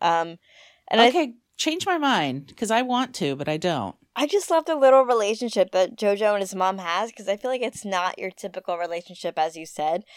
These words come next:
Speaker 1: But she just makes things so funny, and I think she's teaching JoJo the right things, but not being so blatant about it. Like, um, how to
Speaker 2: Hmm.
Speaker 1: fall in love, or, like,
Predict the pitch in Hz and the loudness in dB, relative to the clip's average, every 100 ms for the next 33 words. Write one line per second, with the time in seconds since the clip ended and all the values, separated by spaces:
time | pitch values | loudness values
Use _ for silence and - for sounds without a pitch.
0 | - - _ 240 233 285 302 294 - 247 | -20 -20 _ -2 -2 0 0 -2 -2 -2
1 | 262 - 254 - 226 226 190 196 240 202 | -2 -4 -4 -2 -2 -2 -4 -4 -6 -2
2 | 202 214 262 - 254 - _ - 233 220 | -2 -2 -8 -10 -14 -14 _ -16 -14 -10
3 | 214 196 185 185 190 175 170 170 175 170 | -8 -4 0 0 0 -4 -2 -2 0 -2
4 | - - 175 208 214 190 - - 196 185 | -2 -6 -6 -8 -4 -4 -4 -6 -2 -2
5 | 185 - 185 180 180 175 175 - 175 170 | -2 -8 -8 -10 -8 -6 -6 -4 -4 -2
6 | - 160 151 156 156 156 - - - - | -4 -8 -4 -2 -2 -4 -6 -20 -20 -20
7 | _ - 175 170 180 160 160 170 _ - | _ 0 2 2 -4 -4 -6 -12 _ -6
8 | 214 214 202 196 196 185 202 247 240 226 | 2 4 4 2 2 2 4 4 6 6
9 | 196 185 180 175 170 | 4 2 4 0 -2